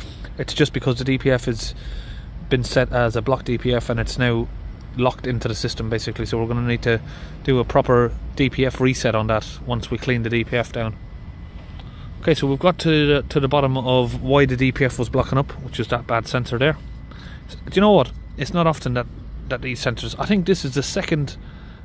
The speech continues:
airflow sensor I've changed in ten years. It's never ever usually,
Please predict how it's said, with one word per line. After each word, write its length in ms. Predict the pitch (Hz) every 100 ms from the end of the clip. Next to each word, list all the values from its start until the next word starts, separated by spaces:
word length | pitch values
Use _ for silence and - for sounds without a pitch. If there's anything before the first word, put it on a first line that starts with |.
| -
airflow 400 | 156 147 139 120
sensor 340 | - 117 120
I've 140 | 117 107
changed 400 | 123 117 110 -
in 400 | 123 117 113 110
ten 240 | - 147
years. 340 | 123 110 98 - - - - - - - -
It's 200 | - -
never 440 | 147 160 196 170 147
ever 340 | 147 139 131
usually, 600 | 127 135 123 113 113 117